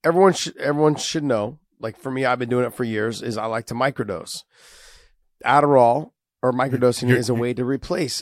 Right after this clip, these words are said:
Speaker 1: Adderall.
Speaker 2: I was gonna say you're not microdosing Adderall.
Speaker 1: No, I'm not microdosing Adderall.
Speaker 2: <laughs> That's
Speaker 1: Psilocybin.
Speaker 2: what it
Speaker 1: So
Speaker 2: sounded
Speaker 1: if you
Speaker 2: like.
Speaker 1: t-, if you, yeah, if you microdose psilocybin,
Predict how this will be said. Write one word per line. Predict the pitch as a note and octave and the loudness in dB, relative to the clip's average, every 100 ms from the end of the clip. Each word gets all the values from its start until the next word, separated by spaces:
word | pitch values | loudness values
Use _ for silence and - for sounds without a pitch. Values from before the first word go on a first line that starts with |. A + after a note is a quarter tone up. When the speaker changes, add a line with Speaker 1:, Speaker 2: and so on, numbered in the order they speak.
| - | -6
Speaker 1:
Adderall. | A2 G2+ F#2 E2 - | -4 -4 -6 -8 -6
Speaker 2:
I | G2+ | -2
was | G#2+ | 0
gonna | G#2 | 0
say | B2 | 2
you're | C3+ | 2
not | B2+ | 4
microdosing | B2+ B2+ A2+ A2+ A2+ G#2+ G#2 | 4 4 2 4 4 2 0
Adderall. | A2 E2+ D2+ _ _ _ _ _ _ _ _ - | 0 0 -10 _ _ _ _ _ _ _ _ -10
Speaker 1:
No, | A2+ A2 G2 | -6 -4 -6
I'm | F#2+ | -8
not | G2+ F#2 | -8 -8
microdosing | F#2+ F2+ - F#2+ | -12 -8 -10 -10
Adderall. | E2+ E2 E2 - | -16 -16 -20 -12
Speaker 2:
<laughs> | - | -6
That's | - B2+ - _ - | -6 -6 -20 _ -10
Speaker 1:
Psilocybin. | - B2+ G#2+ F#2+ F2 | -2 -2 -2 -6 -2
Speaker 2:
what | C#3 B2+ | -2 -2
it | |
Speaker 1:
So | - C#3 | 0 2
Speaker 2:
sounded | C#3+ | 4
Speaker 1:
if | G#2+ | 2
you | G2 | 0
Speaker 2:
like. | E2 | 0
Speaker 1:
t-, | F3 | -2
if | C3+ | -2
you, | C#3+ D#3+ D#3 - B2 | -2 -2 -4 -8 -6
yeah, | C3 B2+ | -2 0
if | A2 | -2
you | B2 D#3+ | -2 0
microdose | D3+ D#3 D#3 C#3+ C3+ | 2 2 0 0 0
psilocybin, | - - - D3+ C#3 C3 A#2 A2 B2+ | -4 -8 -6 -4 -2 -2 -2 -2 -6